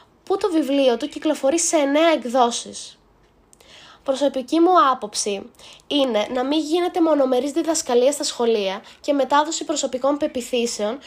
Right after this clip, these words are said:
των εκάστοτε συγγραφέων ή διδασκόντων. Ο κάθε επιστήμονας ή συγγραφέας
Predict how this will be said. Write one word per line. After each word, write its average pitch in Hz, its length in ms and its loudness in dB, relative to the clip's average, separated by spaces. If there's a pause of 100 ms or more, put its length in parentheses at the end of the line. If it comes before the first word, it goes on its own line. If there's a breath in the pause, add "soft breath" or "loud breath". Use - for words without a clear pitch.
(160 loud breath)
των 339 140 4
εκάστοτε 302 500 0
συγγραφέων 269 680 -2
ή 285 100 0
διδασκόντων. 226 880 -2 (1600 loud breath)
Ο 247 80 -2
κάθε 320 280 2
επιστήμονας 302 680 0
ή 311 60 -6
συγγραφέας 240 840 0